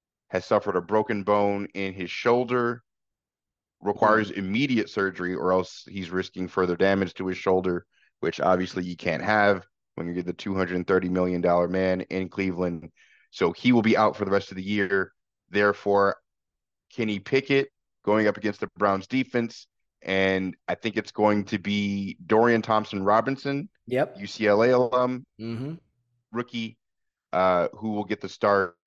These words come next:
Speaker 1: for the Cleveland Browns in place of Deshaun Watson. So the over-under on that game is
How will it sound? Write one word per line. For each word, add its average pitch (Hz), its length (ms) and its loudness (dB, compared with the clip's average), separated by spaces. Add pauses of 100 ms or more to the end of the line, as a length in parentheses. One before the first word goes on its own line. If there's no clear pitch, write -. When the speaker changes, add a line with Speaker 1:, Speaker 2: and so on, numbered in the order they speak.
(160)
Speaker 1:
for 98 300 -2
the 87 100 -10
Cleveland 95 380 -6
Browns 90 320 -2
in 85 320 -12 (100)
place 98 380 -2
of 82 160 -6
Deshaun 82 320 -8
Watson. 80 360 -8
So 87 300 0 (320)
the 98 120 -2
over-under 113 760 2
on 104 220 2
that 101 260 0 (380)
game 101 360 -4
is 95 260 -4